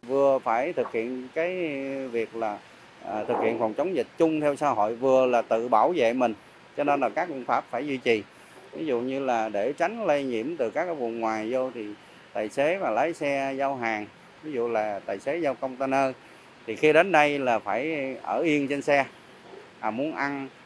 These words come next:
muốn uống thì có người phục vụ tới nơi, muốn đi vệ sinh thì sẽ có một cái khu vệ sinh riêng cho tài xế, à, có người đi kiểm tra dẹp đường để tránh vấn đề mà tiếp xúc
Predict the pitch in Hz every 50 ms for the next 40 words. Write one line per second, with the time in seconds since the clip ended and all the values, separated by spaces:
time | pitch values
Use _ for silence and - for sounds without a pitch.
0 | - - - - - - 143 156 - - - 156 160 185 220 233 233 - - -
1 | - - - - 113 110 - 131 151 180 175 143 120 117 107 101 117 104 104 110
2 | 107 110 110 120 151 160 156 143 143 143 135 - - - - - - - - -
3 | - - - 139 160 170 156 147 123 117 107 110 - 156 156 160 143 123 - -
4 | - - - - - - - - - 113 117 113 101 - 113 127 127 151 165 190
5 | 185 143 135 147 151 139 147 143 131 120 113 117 - 147 139 139 131 156 165 165
6 | 160 156 147 147 123 120 110 104 - 127 135 151 175 196 196 - - 117 113 110
7 | 104 - 131 156 185 190 175 139 117 113 113 113 120 131 131 120 - 113 117 127
8 | 160 156 147 143 139 139 139 135 117 110 107 110 - - 117 113 113 110 107 104
9 | 101 110 131 131 - 156 175 208 233 226 185 170 170 165 139 113 107 104 110 113
10 | 101 101 98 - - - - - - - - 190 196 175 - 196 190